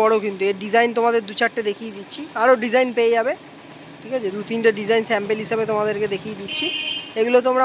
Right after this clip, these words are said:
মাত্র পেয়ে যাচ্ছ চোদ্দো টাকা করে, ঠিক আছে? এর আরও ডিজাইন আছে, এই একটা ডিজাইন, ঠিক আছে?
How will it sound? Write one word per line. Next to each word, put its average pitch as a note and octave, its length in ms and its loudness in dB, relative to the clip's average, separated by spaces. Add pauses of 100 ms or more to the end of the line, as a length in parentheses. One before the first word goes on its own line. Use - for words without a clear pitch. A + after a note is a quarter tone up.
মাত্র A3+ 180 -2 (120)
পেয়ে A#3 200 0
যাচ্ছ A#3 180 -4 (340)
চোদ্দো A3 300 0
টাকা F#3 220 2
করে, E3+ 180 -6
ঠিক C4 160 -10
আছে? A3+ 120 -12 (580)
এর G#3 160 -4
আরও G#3 120 2 (100)
ডিজাইন A#3 280 0 (100)
আছে, A3+ 220 -6
এই A3+ 160 -6
একটা G#3+ 140 -6 (100)
ডিজাইন, G#3+ 260 -6 (540)
ঠিক A3+ 180 -10
আছে? F#3 140 -8